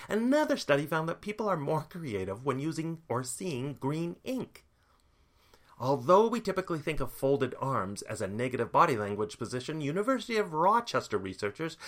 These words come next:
found that when people folded their arms across their body, they became more stubborn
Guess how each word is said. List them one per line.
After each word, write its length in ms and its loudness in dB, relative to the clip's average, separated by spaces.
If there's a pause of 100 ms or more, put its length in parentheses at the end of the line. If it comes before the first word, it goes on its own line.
(200)
found 240 4
that 80 2
when 140 0
people 320 0
folded 400 -2
their 180 -2
arms 280 2
across 340 2
their 80 -6
body, 260 -2
they 120 -2
became 380 -6
more 300 0
stubborn 420 0